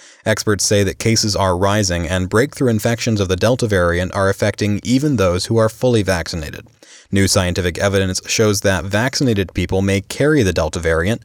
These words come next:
and easily spread it to others. The Illinois Department of Public Health has stated they will be fully adopting the C D C's recommendations to protect against the virus. More information and levels of transmission and cases in communities can be found on the C D C's website.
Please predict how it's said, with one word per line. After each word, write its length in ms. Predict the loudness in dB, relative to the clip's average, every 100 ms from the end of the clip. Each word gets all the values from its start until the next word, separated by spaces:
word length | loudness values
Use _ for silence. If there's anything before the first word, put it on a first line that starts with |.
| -4
and 240 | -4 0
easily 300 | -2 0 0
spread 400 | 0 -2 -2 0
it 200 | -2 -2
to 160 | -2 -2
others. 380 | -2 -6 -12 -12 _ -20 -20 _
The 100 | 2
Illinois 260 | 4 4 2
Department 380 | 0 0 0 -2
of 80 | -4
Public 260 | -2 -2
Health 280 | -2 -2 0
has 180 | -2 -2
stated 420 | 0 0 0 -2
they 140 | -2
will 100 | 0
be 140 | -2 -4
fully 400 | -2 2 2 2
adopting 420 | 2 0 0 -2
the 80 | -2
C 160 | -2
D 80 | -2
C's 240 | -2 -2 0
recommendations 800 | 0 0 -2 0 0 0 -2 -4 -6
to 80 | -4
protect 360 | -2 -2 -2
against 280 | -2 -2 -4
the 60 | -2
virus. 500 | -2 -2 -6 -8 -12 _ -20 -20 -20 -4
More 200 | 2 2
information 640 | 2 2 2 2 2 0 0
and 240 | -2 -2
levels 320 | 0 0 0
of 120 | -2
transmission 640 | -2 -4 -2 -2 0 0 0
and 160 | -2 -2
cases 440 | -2 0 -2 -2
in 140 | -4
communities 640 | -4 -2 0 2 2 0 -2
can 180 | -4 -2
be 80 |
found 460 | -2 -2 -2 -2 -6 -6
on 100 | -4
the 80 |
C 180 | -2 -2
D 120 | -2
C's 240 | -4 -4 -2
website. 420 | -2 -2 -8 -12